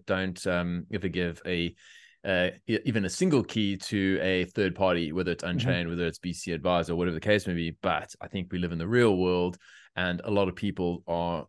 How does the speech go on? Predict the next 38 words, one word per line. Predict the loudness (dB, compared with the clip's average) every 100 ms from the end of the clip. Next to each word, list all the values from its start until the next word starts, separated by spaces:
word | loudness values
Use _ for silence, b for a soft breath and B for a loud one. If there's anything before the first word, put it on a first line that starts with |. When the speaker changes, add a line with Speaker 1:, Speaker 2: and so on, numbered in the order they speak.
| _
Speaker 1:
just | -4 -4 -4 -10
not | -4 0 2 0 -2 -14 _
interested | -8 -6 -8 -4 -4 -4
in | -6 -4
taking | -4 -4 -6
responsibility. | -6 -6 -6 -6 -6
It | -6
just | -4 -4 -2
is | -4 -4
what | -2 0
it | 4
is. | 4 6
Speaker 2:
Oh, | 2
totally. | 2 0 0 -8 -2
Speaker 1:
Um, | 2 2 2 -2 -2
and, | 0 0 0 -2 -2
uh, | 0 2 2 2
and, | 0 0 B B B
and | 4
also | 4 4 2 0 2
they're | 2
not | 2 0
as | -2 -2
if, | -4
it's | -4 -2
not | 0
as | 2
if | 0 0
the, | 2 4 2 0
the, | 0 2 4
um, | 6 4 0 -4 _ B B B B B B B _
it's | -4
not | 0
as | 2 2
if | 2
they're | 2
Bitcoin, | 4 2 2 0 0 0 -2 -2
uh, | 2 2 2 0